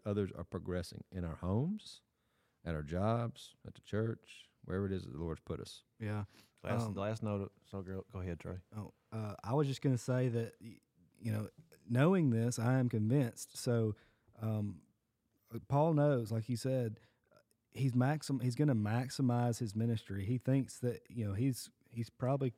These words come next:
Speaker 2: life might be ending soon, but while he's here, he's still gonna maximize his ministry. He's still gonna, and we talked about, uh, him giving the prison guards an earful.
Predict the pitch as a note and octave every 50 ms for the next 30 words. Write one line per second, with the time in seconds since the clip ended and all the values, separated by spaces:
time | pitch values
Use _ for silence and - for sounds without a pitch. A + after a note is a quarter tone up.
0 | _ _ _ _ _ _ _ - - _ _ _ _ _ _ _ _ _ - G2
1 | B2+ B2+ C#3 C#3 - C3+ C3 C3+ C3+ B2+ C3 B2 B2+ C3+ C#3+ C#3 C3 A#2 A#2 A2
2 | - D3 D#3+ D#3+ D3+ C#3+ C3+ A#2+ - _ _ _ _ _ _ _ _ _ - -
3 | B2+ A#2+ C3+ B2+ A2 A#2 A#2 C3 C3+ C3 B2+ - C#3+ D3 D#3 D3 B2+ A#2+ B2+ A#2
4 | - - C3+ C3+ B2+ C3 B2 A2+ G2 F#2+ G2 A#2 C3 - - C3 B2+ B2+ C3 C3
5 | B2+ B2 A#2+ A2 B2 A#2+ B2 B2 A#2 - - G#2 G2+ A2 G#2+ - - A#2+ A#2+ A#2
6 | B2+ B2 A#2 A2 G#2 - _ _ _ _ _ _ _ - A#2 G#2+ A2 A2+ G#2 B2+
7 | B2+ B2 - - C3+ A#2 B2 B2 B2+ - - A2 - - B2 A#2 A2 G#2+ G#2+ -
8 | A2 B2+ B2+ B2 B2 B2+ B2+ A#2+ B2 A#2+ A#2 A2+ - - C3+ C3 B2 B2 A2+ A2+
9 | A2+ A2+ A2+ G2 G#2+ G#2+ A2 F#2 A2+ B2 B2+ B2+ A2 - - G#2 G2+ G2 F#2+ G2